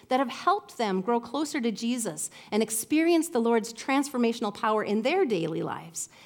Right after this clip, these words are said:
And you can learn those tools as well. So come and join us for this journey. But a journey can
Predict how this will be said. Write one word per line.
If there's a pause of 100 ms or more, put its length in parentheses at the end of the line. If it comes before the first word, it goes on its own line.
(320)
And
you
can
learn
those
tools
as
well.
So
come
and
join
us (200)
for
this
journey. (960)
But
a
journey
can